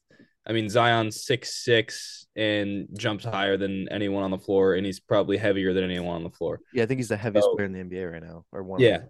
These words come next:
Speaker 1: I, I mean, and Jokic is, you know, seven feet in, and passes, you know, one of the best passers in the league, um, and just scores in such unorthodox ways. It's, it's like, it's so weird watching Jokic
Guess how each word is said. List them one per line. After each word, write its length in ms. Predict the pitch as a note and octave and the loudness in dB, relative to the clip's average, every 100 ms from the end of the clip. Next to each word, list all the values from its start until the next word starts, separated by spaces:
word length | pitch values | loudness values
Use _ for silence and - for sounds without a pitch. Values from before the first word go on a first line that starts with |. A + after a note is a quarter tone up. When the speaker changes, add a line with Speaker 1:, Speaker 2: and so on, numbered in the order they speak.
| - | -10
Speaker 1:
I, 420 | G1+ F#2+ A2+ - | -4 2 2 4
I 40 | A#2 | 0
mean, 260 | A2+ A2 | 0 0
and 240 | - A#2 A#2 | 0 0 6
Jokic 480 | C3 C3 C3+ B2 | 8 8 6 6
is, 240 | B2 A2+ - | 4 2 0
you 80 | A2 | 0
know, 200 | F#2+ - _ - | 0 -4 _ -14
seven 400 | - C#3 A#2+ A2+ | 2 4 4 2
feet 240 | A#2+ A2+ | 0 4
in, 340 | G#2+ G#2 G2+ - | 4 2 -2 -4
and 180 | G2 F#2+ | -8 -4
passes, 640 | G2+ G#2 - G2+ G2 - G#2+ | -2 -2 -2 -2 -2 -8 -4
you 160 | A#2 | 0
know, 100 | G#2+ | 2
one 180 | F#2+ A#2 | 4 4
of 80 | A#2 | 4
the 60 | |
best 240 | A2+ A2 - | 4 2 2
passers 300 | G#2 G2+ G#2 | 0 0 -2
in 60 | |
the 60 | G2+ | 0
league, 300 | G2 F#2 - _ _ _ _ _ | 0 0 -4 _ _ _ _ _
um, 600 | A2+ A2 G2+ F2+ F#2 F#2 - | 2 4 4 2 -6 -6 0
and 100 | B2 | 2
just 200 | C3+ - | 2 0
scores 340 | - C3 C3+ | 4 6 6
in 80 | A#2+ | 2
such 260 | G#2+ A#2+ - | -2 -4 -2
unorthodox 600 | A#2 A2+ G#2+ A2 G2+ - | 0 2 2 2 0 0
ways. 260 | G2 F#2+ F#2+ | 2 2 2
It's, 160 | - | -4
it's 280 | - B2 - | -4 -2 2
like, 220 | B2+ A2 - | 4 4 4
it's 220 | A#2+ - | 0 6
so 160 | D#3 | 6
weird 340 | C3 A#2+ B2 A2+ | 8 6 4 4
watching 340 | A2+ A2 A#2 | 2 0 -2
Jokic 400 | A2 G#2+ A2 F#2+ | 0 0 0 -2